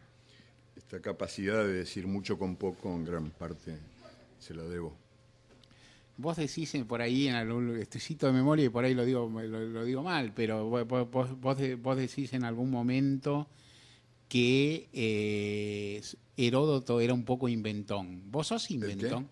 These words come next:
Speaker 1: ¿Qué
Speaker 2: Heródoto era un poco inventón.
Speaker 1: Ah, sí, Heródoto era, sí.
Speaker 2: ¿Y, y vos, y vos podés ser?
Speaker 1: No, trato de no, sí, trato de contar las cosas tal como, la realidad es tan prodigiosa que no necesita ser, este, como te diría,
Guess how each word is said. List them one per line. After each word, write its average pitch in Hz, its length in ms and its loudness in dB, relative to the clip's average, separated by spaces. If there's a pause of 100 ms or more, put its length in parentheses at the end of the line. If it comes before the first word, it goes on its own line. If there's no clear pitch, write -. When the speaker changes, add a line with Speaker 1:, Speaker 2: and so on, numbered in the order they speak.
(140)
Speaker 1:
¿Qué 123 120 0
Speaker 2:
Heródoto 120 480 4
era 113 100 2
un 123 80 -2
poco 127 240 2
inventón. 120 380 4
Speaker 1:
Ah, 120 80 6
sí, 110 160 4
Heródoto 104 440 4
era, 78 220 -2
sí. - 160 -6 (120)
Speaker 2:
¿Y, 135 640 0
y 120 120 0
vos, 139 220 4
y 131 100 -4
vos 123 160 -2
podés 117 260 -6
ser? 190 300 -4 (320)
Speaker 1:
No, 120 340 4
trato 127 400 6
de 92 60 4
no, 92 360 0 (120)
sí, 104 260 -4
trato 131 440 2
de 98 100 2
contar 98 400 0
las 90 160 -2
cosas 98 360 -6
tal 95 260 -4
como, 82 640 -6 (840)
la 101 140 -4
realidad 104 300 0
es 135 60 -6
tan 131 180 2
prodigiosa 98 640 -2
que 87 100 -4
no 85 140 -2
necesita 82 540 -8
ser, 82 260 -10 (840)
este, 85 460 -10
como 87 220 -6
te 85 120 -6
diría, 82 800 -4